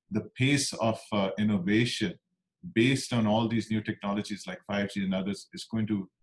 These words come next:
uh, increase exponentially, uh, giving birth to technologies, applications, use cases, and conveniences that we today can't fathom. And I'm looking forward to that because I think it'll be an exciting time.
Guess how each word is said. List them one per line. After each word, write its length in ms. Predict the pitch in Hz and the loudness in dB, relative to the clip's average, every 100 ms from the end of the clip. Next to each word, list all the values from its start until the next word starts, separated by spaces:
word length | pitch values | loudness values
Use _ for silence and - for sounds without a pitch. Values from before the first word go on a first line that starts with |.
| _ _ - | _ _ -6
uh, 100 | 87 | -4
increase 680 | 123 120 - 143 139 - - _ _ - | 0 0 0 2 2 0 -8 _ _ -4
exponentially, 840 | 120 - 117 104 113 113 - - - _ _ _ _ | -2 -2 -2 0 0 -2 -8 -16 -20 _ _ _ _
uh, 80 | 98 95 | -6 0
giving 380 | 120 123 131 107 | 2 4 4 4
birth 420 | 120 127 131 - - | 4 4 2 -2 -2
to 160 | 110 - - | -2 -2 -4
technologies, 920 | 110 - 117 135 131 120 120 110 - - | -4 0 2 4 2 2 2 2 0 -4
applications, 960 | 120 - 123 - 120 117 - 104 92 95 | -4 -2 -6 -2 0 0 0 0 0 2
use 380 | 101 131 127 | 2 2 0
cases, 720 | - 123 117 117 110 104 87 - _ _ _ - | -4 0 0 0 -2 -2 -4 -10 _ _ _ -2
and 380 | 135 147 151 - | 2 4 2 2
conveniences 920 | 135 135 180 190 143 - 85 85 - _ _ _ - | 4 6 6 6 4 0 -6 -8 -12 _ _ _ -8
that 340 | 101 113 113 104 | 0 2 2 2
we 140 | 120 | 2
today 340 | 117 127 131 135 | 2 2 2 0
can't 280 | 117 110 - | -2 -4 -4
fathom. 340 | 90 87 85 - - | -4 -4 -4 -12 -4
And 120 | 104 | 2
I'm 120 | 110 | 2
looking 240 | 120 131 127 | 2 -2 -4
forward 340 | 117 107 98 | -2 -2 -2
to 80 | 101 | -4
that 220 | 85 82 - | -4 -6 -8
because 240 | 90 90 | -12 -8
I 80 | 95 | -8
think 180 | 95 104 | -4 -4
it'll 120 | 98 | -2
be 100 | 101 | -2
an 80 | 92 | -4
exciting 520 | - 113 107 123 123 | -4 -2 0 0 -2
time. 300 | 110 107 101 | 0 2 2